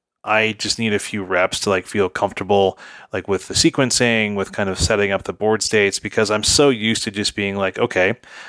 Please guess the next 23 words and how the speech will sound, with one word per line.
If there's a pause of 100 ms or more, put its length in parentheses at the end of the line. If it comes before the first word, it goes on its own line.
(180)
I
understand (400)
this
combo
deck,
or
I
understand
this
aggressive
deck."
Like,
I
really
get (420)
the
A
to
B
progression (300)
of
what
cards,